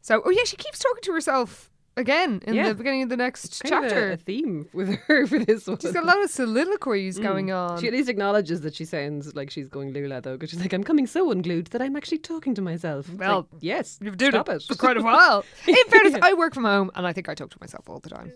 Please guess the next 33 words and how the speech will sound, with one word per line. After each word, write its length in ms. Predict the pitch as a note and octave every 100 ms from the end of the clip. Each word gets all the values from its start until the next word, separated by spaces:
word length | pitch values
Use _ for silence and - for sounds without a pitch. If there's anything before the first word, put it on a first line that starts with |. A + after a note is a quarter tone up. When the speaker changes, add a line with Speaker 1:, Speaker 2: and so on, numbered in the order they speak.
| F4+
Speaker 2:
Okay. 340 | D#4 G4 D4+
Speaker 1:
So, 300 | - - A3
you 160 | A3 A#3
know, 180 | A3 -
I'm, 220 | D4+ A#4
I'm, 180 | D4+ F4
Speaker 2:
<laughs> 60 | F#4
Speaker 1:
s-, 80 | F4
I'm 200 | D#4 E4+
feeling 340 | F4+ D#4+ C4 -
sort 240 | - C#4+ B3
of 80 |
sympathy 460 | - A#3 G#3 G3+ F3+
with 160 | F#3 F3+
her. 160 | E3 _ -
Speaker 2:
Okay, 220 | G#3 E3
fair 180 | D3 A3+
Speaker 1:
Um, 40 | A3+
Speaker 2:
enough. 120 | A3 - -
Speaker 1:
and 80 | F#4 C#5+
actually, 220 | - F#4+
I 20 |
feel 160 | F#4 G#4
sympathy 300 | A#4 A#4+ F#4+
with 200 | F4+ C4
her 80 |
'cause 140 | C#4 C4
she 100 | C#4+
genuinely 580 | - E4 F4+ F4+ D#4 B3
is 120 | G#3+
worried 420 | E3+ F#3+ C4 D4+
about 260 | D4+ D4+ C4+
Liz. 440 | D4+ D#4 D4+ B3+